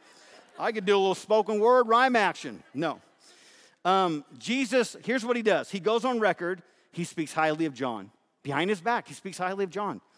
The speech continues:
Let that, let that be said of us. He asks these three rhetorical questions. "What did you go out to see?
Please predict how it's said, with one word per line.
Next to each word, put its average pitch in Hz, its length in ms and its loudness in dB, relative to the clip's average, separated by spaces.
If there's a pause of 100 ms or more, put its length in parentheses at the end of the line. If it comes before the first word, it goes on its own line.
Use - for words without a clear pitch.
(120)
Let 151 160 -4
that, 151 260 -6
let 175 140 0
that 170 80 -4
be 139 100 -4
said 131 220 -6
of 104 80 -10
us. - 260 -16 (640)
He 202 160 2
asks 240 240 2
these 190 240 -6
three 247 220 -4
rhetorical 220 480 -2
questions. 160 360 -2 (200)
"What 147 180 0
did 196 160 -4
you 196 80 -6
go 220 160 2
out 214 160 2
to 208 80 -8
see? 220 420 -4